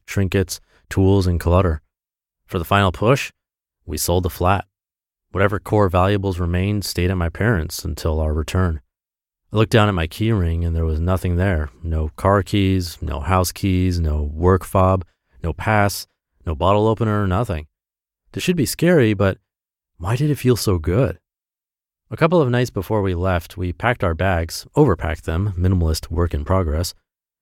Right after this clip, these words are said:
and reflected on the effort put in to get rid of that stuff. It felt good, not just knowing that I could live quite happily with less,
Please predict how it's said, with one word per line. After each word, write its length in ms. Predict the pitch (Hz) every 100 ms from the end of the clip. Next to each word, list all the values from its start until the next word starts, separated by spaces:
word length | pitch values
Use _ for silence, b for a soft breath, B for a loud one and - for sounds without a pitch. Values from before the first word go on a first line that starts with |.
| _
and 120 | -
reflected 380 | 110 - 170 185
on 100 | 180
the 120 | 123
effort 360 | 110 127 107 -
put 180 | - 92
in 200 | 92 90
to 100 | 92
get 180 | 95 90
rid 220 | 90 101
of 140 | 82
that 180 | 82 78
stuff. 480 | - - 85 82 - _ _ _ _ _ -
It 60 |
felt 280 | - 170 -
good, 300 | - 139 82
not 200 | 87 107
just 200 | 117 -
knowing 440 | 95 92 123 107
that 140 | 90 85
I 120 | 87
could 160 | 92 82
live 260 | 98 90
quite 380 | - 98 95 76
happily 400 | 87 139 101 87
with 160 | 82 76
less, 500 | 80 160 117 -